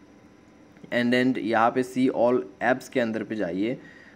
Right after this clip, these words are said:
उसके बाद में दोस्तों यहाँ पर आपको scroll down करते हुए आपका जो Instagram है उसको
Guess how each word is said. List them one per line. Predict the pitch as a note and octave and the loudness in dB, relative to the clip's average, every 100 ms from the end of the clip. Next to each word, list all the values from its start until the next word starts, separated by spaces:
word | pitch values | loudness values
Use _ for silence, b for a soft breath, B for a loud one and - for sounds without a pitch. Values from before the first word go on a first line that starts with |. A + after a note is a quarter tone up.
| B | B
उसके | - B2+ - E3 | -4 -2 2 2
बाद | B2+ A#2+ A#2+ | 4 4 4
में | C3+ | 0
दोस्तों | A#2+ A#2+ - | 0 -2 -2
यहाँ | A#2+ G2+ F#2+ | 0 0 0
पर | A2+ | 2
आपको | A2+ - A2 | 2 0 -6
scroll | G#2 - A2+ A#2+ | -8 -4 2 4
down | C3 C3 | 4 2
करते | C3 G#2 G#2+ | 0 -4 -2
हुए | G#2+ G#2 A2 | -2 0 0
आपका | - F#2+ - A2+ | 0 -2 0 -2
जो | A2 A2+ A2 | -2 -2 -4
Instagram | G#2 - - A2+ A2 A#2+ C3 | -6 -8 -6 -2 2 2 2
है | C3+ | 0
उसको | B2 - B2 | -2 -4 -4